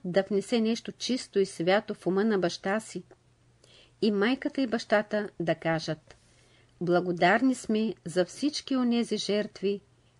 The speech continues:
които сме дали." Затова този цар покани гости.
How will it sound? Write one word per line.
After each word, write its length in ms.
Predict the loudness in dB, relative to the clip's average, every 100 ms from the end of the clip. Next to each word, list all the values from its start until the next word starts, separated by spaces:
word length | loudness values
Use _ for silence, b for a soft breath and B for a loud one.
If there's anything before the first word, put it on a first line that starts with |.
| -6
които 320 | 0 0 -2
сме 240 | -4 -4
дали." 380 | -2 -2 -2 -6 -14 _ _ _ -20 -20 -20 _ _ _ _ _ _ _ _ _ _ b b b b b b b b
Затова 500 | -2 -2 0 6 6
този 320 | 8 6 4
цар 380 | 0 4 6 4 -2 B B
покани 460 | -4 0 2 4 4
гости. 560 | 2 0 -2 -8 -10